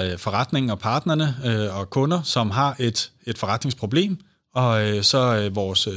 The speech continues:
tekniske side. Så min opgave er ligesom at sørge for, at vi løser forretningsproblemer ved, ved hjælp af data og analyser.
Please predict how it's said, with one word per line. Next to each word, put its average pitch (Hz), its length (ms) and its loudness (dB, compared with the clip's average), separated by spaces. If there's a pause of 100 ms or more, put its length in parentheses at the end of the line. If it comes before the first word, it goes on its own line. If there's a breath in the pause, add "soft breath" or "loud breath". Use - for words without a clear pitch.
(200)
tekniske 185 440 -2
side. 139 360 0 (500 loud breath)
Så - 100 -2
min 160 140 4
opgave 127 380 4
er 120 40 4
ligesom 135 220 0
at 117 60 0
sørge 117 240 2
for, 120 180 2
at 113 120 2
vi 113 80 4
løser 147 300 2
forretningsproblemer 110 800 0 (120)
ved, 101 200 2 (260)
ved 104 140 -2
hjælp 120 260 0
af 104 60 -2
data 120 440 0
og 98 120 -2
analyser. 120 480 0